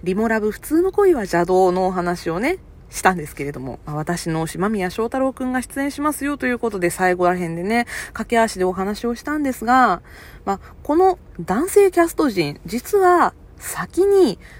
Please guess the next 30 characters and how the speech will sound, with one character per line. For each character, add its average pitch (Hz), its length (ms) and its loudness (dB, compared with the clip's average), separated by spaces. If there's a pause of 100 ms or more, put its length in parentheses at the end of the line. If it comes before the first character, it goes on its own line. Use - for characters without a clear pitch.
顔 330 260 -2
と 392 120 0
名 294 120 0
前 320 220 2
を 349 80 4
伏 - 80 -6
せ 285 100 -4
た 196 120 -4
状 185 240 -2
態 185 240 -2
で 190 160 2
発 - 340 -4
表 175 180 2
す - 120 -8
る 302 100 0
と 330 140 6
い 185 240 4
う、 127 100 -4 (380)
あ 143 100 -10
の、 139 180 -10
試 170 200 -2
み 170 180 -2
が 151 80 -8
さ 160 140 -8
れ 160 80 -6
た 160 120 -8
ん 147 60 -8
で - 80 -12
す - 140 -14
ね。 349 180 0